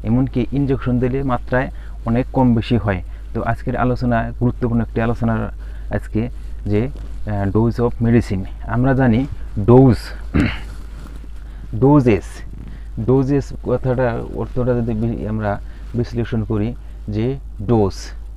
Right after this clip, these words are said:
ডোজ এজ, তার মানে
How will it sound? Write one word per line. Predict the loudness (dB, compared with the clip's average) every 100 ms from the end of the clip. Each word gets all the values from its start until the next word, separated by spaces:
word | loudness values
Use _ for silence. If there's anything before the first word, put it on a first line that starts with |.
| -10 -6 0
ডোজ | 2 4 2 -2 -8 -12 -12 -12 -12 -12 -12 -6 4
এজ, | 6 6 2 -8 -12 -12 -12 -12 -12 -12 -12 -12 -12 -8
তার | -4 0
মানে | 0 0 -2